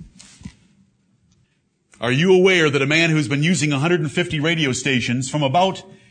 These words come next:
nineteen fifty-eight, his name is Harold Camping, is promoting the rapture on Saturday, May twenty-first, two thousand eleven. That's only a couple weeks away from this Saturday.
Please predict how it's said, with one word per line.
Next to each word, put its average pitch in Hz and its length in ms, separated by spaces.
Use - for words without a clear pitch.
nineteen 175 440
fifty-eight, 160 760
his 117 180
name 160 160
is 147 120
Harold 175 300
Camping, 139 720
is 143 260
promoting 165 460
the 151 100
rapture 143 720
on 127 240
Saturday, 165 520
May 160 180
twenty-first, 165 720
two 214 100
thousand 185 400
eleven. 143 580
That's 143 240
only 147 600
a 131 140
couple 165 320
weeks 160 240
away 151 320
from 123 240
this 147 320
Saturday. 120 580